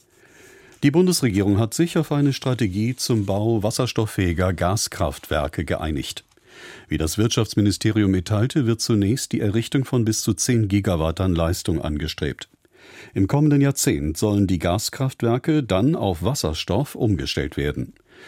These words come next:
Ihr Zweck ist, die je nach Wetter schwankende Einspeisung von Wind- und Solarstrom ins Netz auszugleichen. In Deutschland gibt es Bewegung in mehreren Tarifauseinandersetzungen.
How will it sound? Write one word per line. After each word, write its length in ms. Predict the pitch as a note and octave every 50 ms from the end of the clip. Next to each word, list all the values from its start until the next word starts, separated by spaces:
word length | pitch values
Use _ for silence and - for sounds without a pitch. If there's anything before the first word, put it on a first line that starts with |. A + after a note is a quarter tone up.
| - - _
Ihr 120 | - E2
Zweck 280 | E2 - B2 C3 C#3 -
ist, 320 | - B2+ E3+ - - - -
die 320 | G2 F#2 A2+ A2 G#2+ G#2+
je 340 | - - G2 G2+ G#2+ A2+ B2+
nach 320 | C#3+ C3 A#2+ A#2 A2+ -
Wetter 380 | - F#2 G2 - - E2+ D2 D2+
schwankende 600 | - - - F2 F2 G#2 A2 - A#2 F#2+ G2 -
Einspeisung 720 | F#2+ G2+ C3 - - - - A2 A2 G#2 - A2 G#2+ G#2
von 280 | - - G2+ F#2 E2+ D#2
Wind- 260 | F#2 G#2 B2 C3 -
und 140 | G#2+ G2 -
Solarstrom 720 | - G2 F2 F#2 G2 B2 - - - - G2 F2+ F2 E2+
ins 220 | E2+ F2 - -
Netz 280 | F2+ D#2+ G2+ G#2 - -
auszugleichen. 800 | - - - - - - - - - C#2+ B1 B1+ - - - - - - _ _ - _ _ _ _ _ _ _ _ _ _ _ _ _ _ _ _ _ _ _ _ _ _ _ _ _ _ _ _ - _ _ - _ - - - - - - - - - _ _
In 120 | - C#3+ C3
Deutschland 440 | A#2+ C3 C3 - - D3+ D#3+ D#3+
gibt 160 | - D3+ C#3 -
es 140 | F3 -
Bewegung 540 | - B2+ G#2+ F#2+ G#2+ A2+ B2 A#2+ B2 A#2+ A#2+
in 140 | A#2 G2+ G2
mehreren 480 | G2 G#2+ B2 A#2+ A2+ G#2 G2+ G#2 G#2 -
Tarifauseinandersetzungen. 1500 | - A2+ G2+ F#2+ A2 B2 - - - E2 D2+ - E2 D2+ D2 D2+ D2 C#2+ C#2+ D2 C2+ D#2+ D2+ - - - F2+ D2 C2